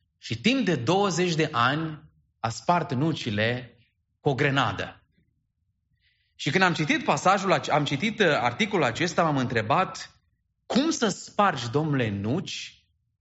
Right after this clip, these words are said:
timp de douăzeci de ani cu o grenadă și să nu știi că aia este o grenadă?”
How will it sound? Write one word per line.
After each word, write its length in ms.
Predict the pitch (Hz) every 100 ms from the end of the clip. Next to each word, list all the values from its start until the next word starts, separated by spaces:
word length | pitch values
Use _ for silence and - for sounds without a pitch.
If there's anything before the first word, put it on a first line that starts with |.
| _
timp 280 | 175 185 131
de 120 | 123
douăzeci 640 | 107 135 180 190 147 160
de 160 | 143 139
ani 500 | 113 123 143 156 - - _ _
cu 100 | -
o 60 | 139
grenadă 1000 | 127 117 95 101 139 151 185 190 - - _ _
și 160 | -
să 160 | - 131
nu 180 | 165 185
știi 420 | - - 175 120
că 120 | -
aia 240 | 127 190 156
este 340 | 135 139 -
o 80 | 131
grenadă?” 720 | 139 143 151 127 104 -